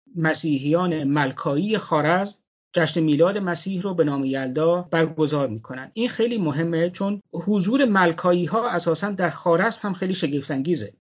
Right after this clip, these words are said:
اما علیه حال ظاهراً از مسیر مسیحیان ملکایی خوارزم هستش که کلمه یلدا وارد،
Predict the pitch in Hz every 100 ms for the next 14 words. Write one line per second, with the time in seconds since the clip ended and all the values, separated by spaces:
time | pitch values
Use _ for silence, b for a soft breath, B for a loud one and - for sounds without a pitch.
0 | _ _ 226 277 262 220 208 208 208 277
1 | 226 185 175 185 170 190 214 247 247 208
2 | - - 170 160 160 - 170 165 175 175
3 | - 226 226 156 135 120 - _ _ _
4 | 175 165 - 185 156 160 165 165 165 165
5 | 160 160 - 165 165 165 165 - 170 180
6 | 208 - 147 135 - 135 139 - 160 143
7 | 147 143 156 147 151 202 175 151 165 180
8 | 185 180